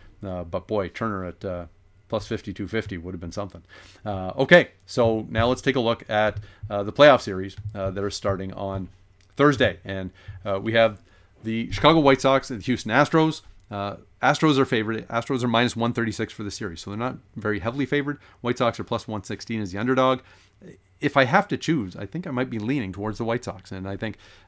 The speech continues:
um, you know, they, they've had a bunch of injuries this season, and they played a bunch of time without Luis Robert and Eloy Jimenez. And,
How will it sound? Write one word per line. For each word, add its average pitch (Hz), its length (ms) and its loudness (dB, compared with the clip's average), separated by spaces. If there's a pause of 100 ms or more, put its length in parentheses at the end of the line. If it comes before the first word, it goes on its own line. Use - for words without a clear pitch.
um, 98 260 -6 (100)
you 117 80 -8
know, 101 80 -6
they, 107 160 0
they've 104 200 -6
had 127 180 6
a 127 40 4
bunch 135 240 4
of 127 80 2
injuries 120 380 2
this 107 140 -4
season, 104 280 -4
and 98 160 -8
they 95 160 -8
played 113 320 -4
a 110 40 -4
bunch 117 220 -2
of 117 60 -2
time 113 200 0
without 104 240 -2
Luis 107 260 -4
Robert 104 320 -2
and 95 280 -10
Eloy 110 300 0
Jimenez. 101 460 -8
And, 87 140 -12